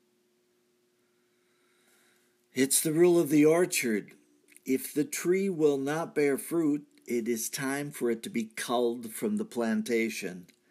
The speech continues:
You can almost visualize a hefty man carrying an axe and picking out a certain row of trees for consideration. "Ah, here it is," he says.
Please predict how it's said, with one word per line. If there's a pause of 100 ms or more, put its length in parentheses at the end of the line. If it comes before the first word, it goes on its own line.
(960)
You
can
almost
visualize
a
hefty
man
carrying
an
axe (920)
and
picking
out
a
certain
row
of
trees
for
consideration. (1040)
"Ah,
here
it
is," (480)
he
says.